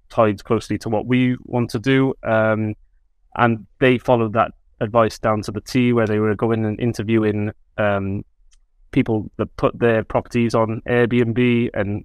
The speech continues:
understanding what works for them, what doesn't. And I think that really resonated with us. So when we were kind of speaking to users that signed up to the list, having calls with them, um, the amount of information we got that was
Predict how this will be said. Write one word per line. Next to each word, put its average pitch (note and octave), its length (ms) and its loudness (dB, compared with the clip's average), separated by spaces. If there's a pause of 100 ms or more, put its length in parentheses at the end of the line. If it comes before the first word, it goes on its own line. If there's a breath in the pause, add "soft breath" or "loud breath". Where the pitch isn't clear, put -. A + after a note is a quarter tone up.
(140)
understanding A2 540 0
what G#2+ 160 0
works A2+ 260 2
for - 100 -8
them, G#2+ 200 -2
what F#2 160 -6
doesn't. A2 440 -4 (640)
And B2 120 4
I A#2+ 60 6
think B2+ 220 0
that A#2 160 6
really A#2+ 240 2
resonated A#2 520 0
with A#2+ 120 -4
us. C3 160 0
So B2 120 -4
when A#2 180 2
we A#2 100 2
were G#2+ 60 0
kind A2+ 200 -2
of G2+ 60 -8
speaking A2 380 -4
to A2 120 -2
users G#2 380 -2
that - 100 -20
signed G#2+ 260 -4
up F#2 100 -10
to - 100 -8
the G#2+ 60 0
list, G#2+ 360 -2
having G2+ 200 -4
calls G#2+ 320 -2
with G2+ 100 -6
them, F#2 220 -6 (440)
um, G2+ 480 0 (760)
the B2+ 100 2
amount B2 280 2
of A2 100 -2
information G#2+ 520 -2
we G#2 100 -2
got G#2 220 -2
that F#2 100 -4
was G2 320 -8